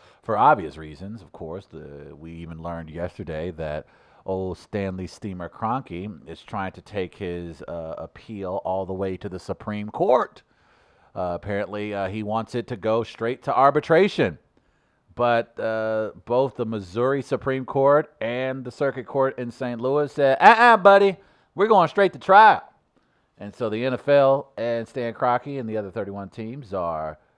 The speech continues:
uh, essentially binding together to try to get it in front of the Supreme Court, which is highly, highly unlikely.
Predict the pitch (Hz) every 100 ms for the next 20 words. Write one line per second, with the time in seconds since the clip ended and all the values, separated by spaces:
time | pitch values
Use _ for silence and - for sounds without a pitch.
0 | _ _ _ - 65 64 - 101 87 95
1 | 90 82 82 87 85 80 87 90 85 -
2 | - 87 90 90 78 87 85 85 80 87
3 | 82 78 - - 80 80 - 90 101 87
4 | - 80 _ - - - 175 165 95 80
5 | - 80 78 78 73 95 110 - 107